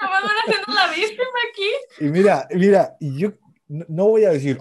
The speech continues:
Speaker 2: "Ay, eso es peligroso", pero sí es un poco peligroso.
Speaker 1: Yeah.
Speaker 2: Por el hecho de que nos volvemos inmunes a las soluciones.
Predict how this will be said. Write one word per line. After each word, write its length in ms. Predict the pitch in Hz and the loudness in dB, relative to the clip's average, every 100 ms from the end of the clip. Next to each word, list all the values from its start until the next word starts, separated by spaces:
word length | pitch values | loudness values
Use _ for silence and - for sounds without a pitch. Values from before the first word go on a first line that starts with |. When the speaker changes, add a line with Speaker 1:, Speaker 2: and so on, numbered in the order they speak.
| - | -4
Speaker 2:
"Ay, 360 | 127 135 131 | -4 -4 -4
eso 160 | 135 135 | -6 -8
es 80 | 139 | -6
peligroso", 640 | 151 139 120 127 131 131 127 _ _ _ _ _ - | -4 -2 -2 -4 -4 -12 -18 _ _ _ _ _ -4
pero 220 | 175 165 | 0 2
sí 160 | - 165 | 2 0
es 100 | 156 | 0
un 120 | 165 | 0
poco 260 | 131 135 | 0 0
peligroso. 600 | 143 147 143 165 180 - _ _ _ _ | -2 -2 -2 -2 -4 -8 _ _ _ _
Speaker 1:
Yeah. 540 | 254 220 214 233 262 - _ - | -20 -18 -16 -18 -20 -20 _ -4
Speaker 2:
Por 160 | 170 165 | -2 -2
el 160 | 170 | -2
hecho 380 | 190 208 - 254 | -2 -4 -8 -6
de 180 | 202 143 | -6 -6
que 420 | - 151 135 - _ _ _ _ _ _ _ _ _ | -10 -6 -6 -8 _ _ _ _ _ _ _ _ _
nos 340 | 151 165 156 | -12 -8 -8
volvemos 880 | 127 139 143 131 156 165 185 190 - _ _ _ _ _ _ | -8 -6 -4 -4 -8 -8 -10 -12 -16 _ _ _ _ _ _
inmunes 680 | 165 156 151 170 165 180 170 | -12 -8 -8 -6 -8 -8 -6
a 60 | |
las 160 | 139 123 | -6 -6
soluciones. 800 | 120 113 104 120 98 120 _ | -10 -12 -12 -14 -14 -20 _